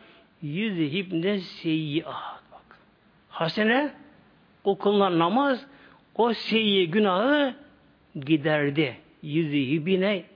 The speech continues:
izab giderdi onu. Giderdi. Şimdi namaz kılanların ve bir avantajı var şey bazı cemaatimiz. Geçen hafta geçti konu biliyorsunuz. Bir kişi daha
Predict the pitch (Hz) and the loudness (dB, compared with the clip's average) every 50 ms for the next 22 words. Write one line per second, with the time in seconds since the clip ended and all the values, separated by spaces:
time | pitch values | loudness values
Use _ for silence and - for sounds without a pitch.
0 | - 165 151 143 147 190 226 208 143 127 151 143 170 160 160 147 175 160 143 131 | -4 -4 -4 -2 0 0 -2 -2 -2 -2 0 2 2 2 2 2 2 2 0 -2
1 | 120 117 - - _ _ _ - 123 117 110 117 117 - - - _ _ _ _ | -6 -10 -16 -18 _ _ _ -16 -14 -14 -14 -14 -16 -20 -20 -20 _ _ _ _
2 | _ _ _ _ _ _ _ _ - - - - - - _ _ - _ _ _ | _ _ _ _ _ _ _ _ -20 -20 -20 -20 -20 -20 _ _ -20 _ _ _
3 | _ - - - - 285 285 285 277 254 226 - - - _ _ _ _ - - | _ -16 -12 -6 -2 0 0 2 2 0 -2 -4 -14 -20 _ _ _ _ -20 -20
4 | - _ _ _ _ _ _ _ _ _ _ - 196 175 185 214 269 294 302 285 | -20 _ _ _ _ _ _ _ _ _ _ -4 -2 0 0 2 2 2 2 2
5 | 277 - - 233 233 226 214 202 196 196 202 262 269 262 247 - - - - _ | 0 -2 -2 0 2 2 2 4 4 4 4 4 2 0 0 -4 -12 -20 -20 _
6 | _ - _ _ _ _ _ _ _ _ _ _ - - - - - - 226 - | _ -20 _ _ _ _ _ _ _ _ _ _ -20 -20 -20 -12 -4 -2 0 2
7 | 269 254 - - - 202 240 277 285 285 269 277 269 226 208 220 190 165 147 135 | 2 2 2 2 2 2 4 4 4 2 2 2 0 0 2 2 4 4 2 2
8 | 131 - 160 139 135 135 127 127 117 113 127 120 117 107 113 - - - - - | 0 -2 -2 0 0 0 0 -2 -4 -6 -6 -6 -6 -8 -12 -14 -16 -20 -20 -20
9 | - - - - - - _ _ _ _ _ _ _ _ _ _ _ _ _ _ | -20 -20 -20 -20 -20 -20 _ _ _ _ _ _ _ _ _ _ _ _ _ _
10 | _ _ _ _ _ _ _ _ _ _ _ - - 196 160 208 226 214 254 262 | _ _ _ _ _ _ _ _ _ _ _ -16 -12 -8 -4 -2 -2 0 2 2
11 | 254 254 247 262 240 220 208 226 220 220 - 254 - - 180 170 175 160 147 151 | 2 2 2 2 0 2 2 0 0 2 0 -2 0 2 2 2 2 2 2 2
12 | 143 139 135 - - 208 254 262 247 247 262 240 - _ _ _ _ _ _ _ | 2 2 2 0 -2 0 0 0 0 -2 -4 -10 -18 _ _ _ _ _ _ _
13 | _ _ _ - - - 269 277 277 240 - 254 202 - 277 262 262 254 262 247 | _ _ _ -16 -4 0 2 2 2 2 2 0 0 2 2 4 4 4 2 2
14 | 240 220 - - - - 220 220 247 254 254 240 220 - | -2 -4 -14 -10 -2 0 0 2 2 2 0 0 -2 -6